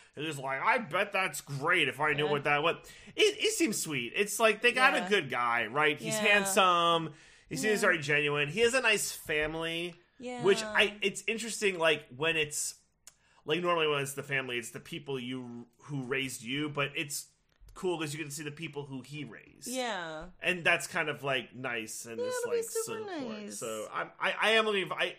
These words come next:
Speaker 1: I am genuinely looking forward to it.
Speaker 2: Yeah, it'll be, I, I think it'll be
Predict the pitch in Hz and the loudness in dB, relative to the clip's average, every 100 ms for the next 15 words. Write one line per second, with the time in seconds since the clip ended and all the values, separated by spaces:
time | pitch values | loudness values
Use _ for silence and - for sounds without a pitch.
0 | 160 190 196 208 147 175 165 156 147 131 | -2 0 0 -2 -4 -4 -4 -4 -6 -6
1 | 117 110 92 71 87 67 - 226 196 156 | -10 -16 -16 -16 -18 -20 -10 -6 -4 -4
2 | - - 240 269 254 - 254 254 - - | -8 -8 -8 -8 -10 -8 -8 -8 -10 -10
3 | 277 339 349 415 440 | -8 -10 -10 -8 -6